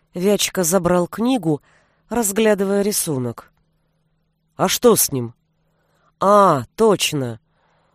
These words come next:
Он убил последнего змеиного царя". "Может, не последнего?" —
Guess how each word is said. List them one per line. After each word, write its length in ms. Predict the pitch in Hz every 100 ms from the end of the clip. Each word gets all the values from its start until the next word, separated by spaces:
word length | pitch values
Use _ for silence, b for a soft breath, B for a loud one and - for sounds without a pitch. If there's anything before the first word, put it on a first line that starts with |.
| _
Он 220 | 196 220
убил 360 | 269 240 247 156
последнего 760 | - 165 - 185 165 156 151 147
змеиного 540 | 151 170 160 156 156
царя". 520 | - 196 165 127 107 _ _ _ _ _ _ _ _ -
"Может, 580 | 160 175 151 170 - _ _ -
не 180 | 160 160
последнего?" — 800 | 175 - 233 254 196 127 113